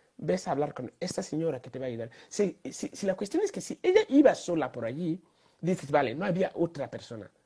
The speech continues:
Estamos hablando de una, una rambla ancha, pasan muchísima gente. Empecé a perseguirla como si la conociera de algo. Y lo curioso es que la Monse vive fuera de Barcelona.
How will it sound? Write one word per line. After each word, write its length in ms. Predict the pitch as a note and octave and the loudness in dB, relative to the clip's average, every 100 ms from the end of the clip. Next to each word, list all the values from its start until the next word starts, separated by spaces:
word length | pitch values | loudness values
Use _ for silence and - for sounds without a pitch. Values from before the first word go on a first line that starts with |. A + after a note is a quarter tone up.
| _ _ _ _ _ _ _ _ _ _ _ _ _ | _ _ _ _ _ _ _ _ _ _ _ _ _
Estamos 280 | - A3+ C#4+ | -2 0 0
hablando 300 | F#3+ F#3+ G3+ | 0 0 -2
de 60 | |
una, 300 | F3+ F#3 F3 - | -2 -2 -4 -6
una 200 | E3+ F3 | -6 -2
rambla 440 | E3 F3 D#3 - | -2 0 -2 -2
ancha, 580 | F#3 G3+ G3+ - F3+ - | -2 -2 -2 -2 -2 -2
pasan 340 | G3 F3 C#3+ C#3+ | -4 -2 -2 -6
muchísima 420 | B2 F3+ F3+ D3+ | -6 -8 -6 -6
gente. 420 | D3+ C#3+ - - _ _ _ _ _ | -4 -8 -10 -18 _ _ _ _ _
Empecé 320 | F3+ D#3+ D#3 | -4 -2 0
a 100 | C#4 | 0
perseguirla 600 | G#3+ D#3+ D#3 E3 G#3 G#3+ A3+ | 0 -2 0 0 0 0 -2
como 160 | C#3+ | -6
si 100 | C#3 | -4
la 100 | C#3 | -6
conociera 480 | B2+ B2 A#2+ C3+ E3 | -6 -10 -10 -6 -6
de 140 | C3 | -6
algo. 300 | C#3+ C#3+ G#2+ - _ _ _ - | -8 -8 -10 -14 _ _ _ -2
Y 80 | A3 | 2
lo 120 | G#3+ | 2
curioso 600 | G#3 G#3+ C4 G4+ - D3+ | 2 4 6 4 0 -4
es 140 | - - | -4 -6
que 200 | D3 - | -6 -6
la 160 | D3 B2+ | -10 -6
Monse 580 | E3+ D#4 F4 - C3 F#3 _ _ - | 2 2 2 -10 -12 -12 _ _ -4
vive 460 | G3 C#4 D#4+ D#4+ - | 4 6 6 2 -8
fuera 300 | - F3 A3 | -6 -4 -2
de 80 | |
Barcelona. 640 | G#3+ - - B2 D3 C#3+ A#2 | -2 -4 -4 -8 -6 -6 -8